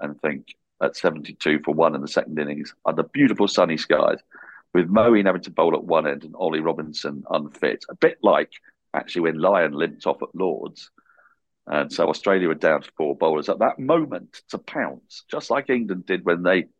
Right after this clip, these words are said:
flailed and got out from a hundred and eighty-eight for one and lost the test match, really. Australia will look back and go, "That was the moment they lost the test," when Labuschagne was dropped, very similar to when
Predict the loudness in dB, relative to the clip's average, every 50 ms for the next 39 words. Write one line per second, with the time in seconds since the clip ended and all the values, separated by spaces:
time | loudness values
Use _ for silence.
0 | _ _ _ _ _ _ _ _ -2 2 2 4 4 2 0 -2 -4 -8 -10 -14
1 | -8 -2 0 2 4 4 2 2 0 -2 -8 _ -14 -12 -10 -6 -6 -8 -8 -8
2 | -12 -4 -4 -2 -2 -2 -2 0 2 2 2 0 -2 -4 -4 0 2 2 2 2
3 | 0 -6 -14 _ -16 -12 -8 -4 -4 -4 -4 -6 _ -2 0 0 0 0 -4 -6
4 | -6 -6 -6 -2 0 0 0 0 -2 -4 -4 _ _ _ _ _ _ _ _ _
5 | _ _ -4 0 0 0 0 2 2 2 4 4 2 2 0 0 2 0 -2 0
6 | -2 -4 0 0 2 2 2 0 0 -4 -6 -4 -2 0 0 0 0 -4 -8 -8
7 | -18 -8 -6 -6 -6 -6 _ _ 0 0 0 0 -2 _ _ _ _ _ _ _
8 | 0 2 2 2 2 0 2 2 2 2 0 -4 -8 -8 -2 0 0 0 -2 -4
9 | -18 _ _ _ -4 0 2 2 2 0 0 -2 -2 -2 -4 -6 -4 -4 -2 0
10 | 0 0 0 -2 -8 _